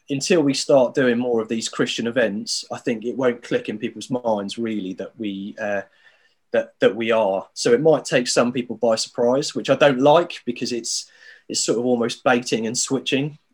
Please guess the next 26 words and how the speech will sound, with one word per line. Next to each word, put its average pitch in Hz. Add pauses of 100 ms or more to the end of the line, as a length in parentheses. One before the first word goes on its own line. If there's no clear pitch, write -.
um, 110
which 110
I, 107
I, 107
I 117
don't 110
think 107
that's 110
good. 120
I, 110
I'm 110
like 113
you, 117
I 110
think 107
that 104
people 110
should -
know 104
up -
front 117
what 104
they're 107
getting 107
into. 117 (880)
Um, 107